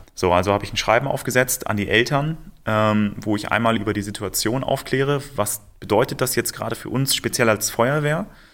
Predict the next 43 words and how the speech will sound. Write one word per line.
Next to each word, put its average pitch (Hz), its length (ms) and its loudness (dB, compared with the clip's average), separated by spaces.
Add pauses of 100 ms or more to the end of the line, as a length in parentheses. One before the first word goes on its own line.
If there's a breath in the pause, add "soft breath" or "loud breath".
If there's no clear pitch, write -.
(440 loud breath)
ähm, 104 320 2
und 107 120 -6
habe 110 140 0
auch 110 100 0
nochmal 104 520 2
ganz 110 220 0
genau 107 260 0
darauf 101 220 2
hingewiesen, 117 460 -2
dass - 220 -8 (120)
die - 120 -6
Einsatzbereitschaft 101 840 -2
eben 92 340 -6 (440)
bestehen 151 300 0
bleibt 151 320 -4 (1120)
und 104 460 -2 (760 loud breath)
dass 98 300 -2
dann 104 340 2
die 98 240 -4
Eltern, 107 580 2
wenn 95 140 -6
das 95 120 -10
Ganze 101 220 -4
vorbei 104 340 0
ist, - 440 -2
die 101 80 -8
Feuerwehr 107 360 2
nicht 101 140 -4
vergessen 113 320 -2
sollen 104 260 0
und 101 140 -4
die 95 60 -8
Kinder 101 320 -2
und 95 120 -6
Jugendlichen 101 420 -6
wieder 95 180 -8
zu - 120 -12
uns 90 120 -10
schicken - 220 -14
sollen, 85 260 -14
ne? 117 160 -16
Das 98 140 -16
ist 101 140 -12